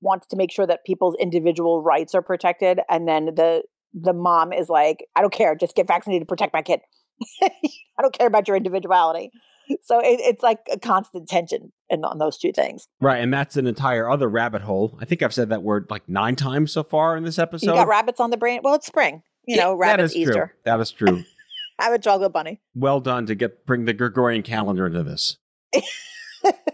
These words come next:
Speaker 2: But, you know, we talk about vaccine hesitancy. We'll probably cover that next week because that's becoming a, a major narrative in communities of color. There's natural hesitancies to do this that are ingrained in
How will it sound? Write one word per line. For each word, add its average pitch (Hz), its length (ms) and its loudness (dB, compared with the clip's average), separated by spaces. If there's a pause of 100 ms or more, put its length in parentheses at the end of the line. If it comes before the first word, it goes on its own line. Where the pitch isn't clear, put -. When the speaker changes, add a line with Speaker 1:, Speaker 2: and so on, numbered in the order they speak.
(320)
Speaker 2:
But, 165 280 0
you 196 60 -2
know, 180 80 2
we 147 140 0
talk 160 180 -2
about 151 380 0
vaccine 131 480 0
hesitancy. 139 560 -2
We'll 117 100 0
probably 120 280 -2
cover 113 180 -4
that 107 160 0
next 123 240 -6
week 113 160 2
because 107 200 -6
that's 120 200 0
becoming 117 340 -4
a, 135 80 -2
a 139 160 0
major 143 680 0
narrative 104 520 0
in 101 140 -4
communities 120 400 -2
of 101 100 -8
color. 110 440 0 (260)
There's 160 340 0 (180)
natural 165 600 0
hesitancies 147 720 -2
to 120 100 -14
do 175 240 2
this 110 260 0
that 127 180 -2
are 131 220 0 (260)
ingrained 143 520 0
in 143 240 -2